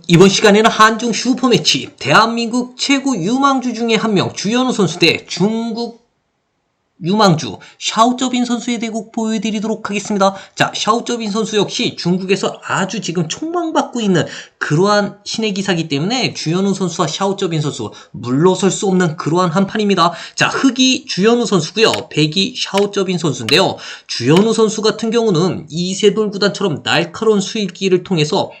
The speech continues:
공격적으로 바둑을 이끌어 나가는 선수예요. 그렇기 때문에 샤오쩌빈 선수 자칫 잘못했다가는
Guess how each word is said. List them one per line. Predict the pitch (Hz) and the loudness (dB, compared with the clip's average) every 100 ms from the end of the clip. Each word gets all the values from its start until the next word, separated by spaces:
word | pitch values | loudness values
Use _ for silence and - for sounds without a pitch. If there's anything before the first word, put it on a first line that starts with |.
| - | -16
공격적으로 | - 180 240 302 302 - 254 233 | 2 4 4 2 0 -2 -2 -2
바둑을 | - 156 165 156 | 0 0 0 0
이끌어 | 151 151 196 | -2 0 2
나가는 | 175 139 131 | 4 2 0
선수예요. | 120 175 156 131 104 - - - | 0 0 2 0 -2 -8 -20 -4
그렇기 | 131 - | -4 -2
때문에 | 156 151 | 0 0
샤오쩌빈 | 151 160 165 170 160 | 0 -2 -2 -2 0
선수 | 160 147 139 151 - - - | 0 0 -2 -2 -12 -20 -12
자칫 | - 147 - - | -10 -10 -12 -12
잘못했다가는 | - 127 165 170 151 123 117 127 156 131 104 | -8 -2 -2 -2 -2 -2 0 0 0 -2 -4